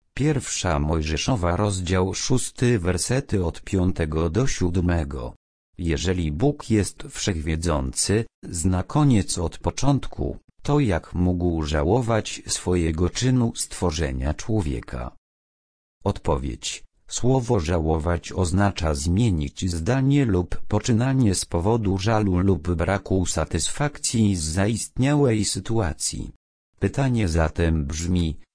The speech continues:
czy Bóg zmienił swoje zdanie, plan lub poczynania? Twierdzimy,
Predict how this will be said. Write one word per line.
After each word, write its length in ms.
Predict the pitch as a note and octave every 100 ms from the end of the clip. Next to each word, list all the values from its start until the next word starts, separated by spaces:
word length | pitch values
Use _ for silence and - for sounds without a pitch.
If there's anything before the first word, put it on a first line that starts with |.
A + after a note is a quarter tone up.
| -
czy 180 | C3+ A2+
Bóg 300 | F2 D#2+ D#2+
zmienił 680 | D2+ F2+ A#2 F#2 D2+ D#2+
swoje 480 | F2 - F2 D#2+ D#2+
zdanie, 640 | D2+ D#2+ G#2+ E2+ C2+ B1 - _ -
plan 360 | - F#2 G2 F#2+ _ -
lub 300 | C3+ D#3 -
poczynania? 840 | - - G#2 G#2 G#2+ G#2+ G2+ B2+ - _ _ _
Twierdzimy, 800 | - E2 D2 D2+ G#2 D2+ E2 B2+